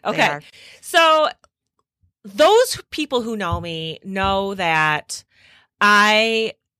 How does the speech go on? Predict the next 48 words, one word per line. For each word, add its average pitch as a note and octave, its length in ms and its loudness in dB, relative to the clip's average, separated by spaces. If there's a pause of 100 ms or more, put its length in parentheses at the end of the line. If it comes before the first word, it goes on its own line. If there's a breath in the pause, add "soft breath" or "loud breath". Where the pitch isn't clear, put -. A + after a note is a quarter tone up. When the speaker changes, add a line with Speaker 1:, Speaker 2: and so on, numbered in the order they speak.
(140)
Speaker 2:
I'm D#4 180 -2
a G#4+ 60 -6
clean C4 400 -8
person, - 680 -10
right? G#3+ 440 -2
I B3+ 60 -2
mean, B3+ 180 0
I F#3 140 -2
don't G3 220 -6
like A#3+ 180 -4
it C4+ 140 -4
when C4+ 120 -6
people C#4 380 -2
wear C4+ 180 4
shoes C4+ 360 0
in B3+ 100 0
my B3 220 4
house. A3+ 840 4
Speaker 1:
Oh, E3 80 -2
she E3 200 -10
has E3 180 -8
a D#3 60 -8
toe C#3 240 -8
fetish. C3 460 -8
Speaker 2:
I B3+ 120 2
do. A#3+ 360 -2 (340 loud breath)
I A#3 100 4
don't, A3+ 280 0
people C4 260 -8
don't C#4+ 140 -2
wear D#4 140 0
shoes D4 260 -2
in C#4+ 120 -2
my C#4 120 2
house. A#3+ 360 0
People B3+ 240 -14
don't C4+ 180 -6
wear C4+ 140 -4
shoes B3 260 -2
in B3+ 120 -2
my B3+ 120 2
living A#3+ 240 -2
quartered B3 300 -2
horse G#3+ 240 -2
trailer. G3 480 0 (460 loud breath)
I F#3 140 2
like B3+ 320 2
bleach. B3+ 760 0